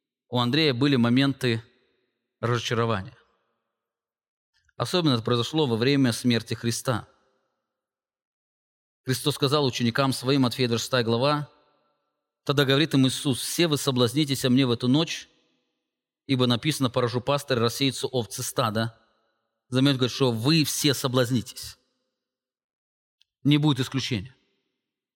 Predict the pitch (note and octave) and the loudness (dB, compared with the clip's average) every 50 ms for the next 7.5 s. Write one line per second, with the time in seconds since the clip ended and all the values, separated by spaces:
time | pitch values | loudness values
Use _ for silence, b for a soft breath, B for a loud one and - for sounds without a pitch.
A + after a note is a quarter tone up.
0 | _ _ _ b b b b - D3+ C#3+ - E3 D#3 D#3 E3 D#3+ E3+ D3+ D#3 D#3+ | _ _ _ b b b b -2 0 2 2 2 2 2 2 2 2 2 2 0
1 | C#3+ B2+ - D#3 D3 C#3+ C#3+ D3+ D3 - - - - D#3 D3 C#3+ D#3+ E3 D3 D3+ | 0 0 0 2 2 4 4 2 2 2 -2 -4 -2 0 0 2 2 0 0 0
2 | C3+ - D#3+ C#3 C3+ D#3 D3 - E3 D3 C#3 - - F3 E3 D#3 D3 C3 - D3 | 0 0 0 0 2 0 0 2 2 0 0 0 2 2 2 2 2 0 -2 -2
3 | - - E3+ D3+ - D#3 D3 C#3+ C3 - E3+ D#3+ D3 C3+ B B B B B D3 | -2 -2 -2 -2 0 0 0 0 2 0 0 0 0 -2 B B B B B 2
4 | D#3 D#3+ F3 G3 G3 G3 F3 C#3+ E3+ D#3 F3 G3 G3+ G3+ F3+ E3+ E3+ F#3 E3+ - | 2 4 4 4 2 2 2 2 4 4 4 4 4 4 4 4 4 2 2 0
5 | - - A3+ A3 G3+ F3 D3+ D3+ D#3 F3 D3 F#3+ G3+ - - - D3 A2+ - - | 0 2 2 4 4 4 2 0 0 2 2 2 0 0 0 0 -2 -2 -2 -6
6 | _ _ _ _ _ _ _ _ _ _ _ _ - - E3+ C#3+ B2+ D3 D3 C3 | _ _ _ _ _ _ _ _ _ _ _ _ -2 0 0 2 2 2 2 2
7 | G2 - - - - - - - - | 0 -2 -8 -14 -16 -16 -18 -18 -20